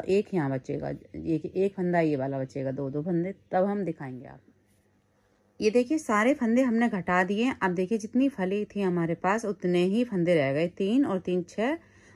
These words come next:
और दो आठ। तो देखिए, यहाँ से एक, दो, तीन, चार, पाँच, छः और एक सात और यहाँ पे एक आठ। ये देखिए, यहाँ पे हमने घटाए थे। तो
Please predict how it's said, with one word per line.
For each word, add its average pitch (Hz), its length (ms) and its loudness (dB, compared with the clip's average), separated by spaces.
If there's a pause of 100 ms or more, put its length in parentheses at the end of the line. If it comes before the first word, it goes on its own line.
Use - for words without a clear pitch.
और 190 100 2
दो 208 160 4
आठ। - 440 -4 (200)
तो 180 80 -10
देखिए, 156 320 0
यहाँ 156 200 2
से 285 240 0 (480)
एक, 226 360 4
दो, 180 360 0 (200)
तीन, 214 380 2 (1500)
चार, 208 380 4 (120)
पाँच, 214 300 4 (120)
छः 262 460 0
और 185 200 0
एक 175 220 -2
सात 233 500 0
और 185 160 2
यहाँ 160 320 2
पे 214 100 2 (100)
एक 247 220 2 (200)
आठ। 143 320 -2 (720)
ये 147 140 -8
देखिए, - 320 -12
यहाँ 143 160 -4
पे 185 180 -8
हमने 190 240 -6
घटाए 196 320 -10
थे। 311 140 -8 (540)
तो - 100 -14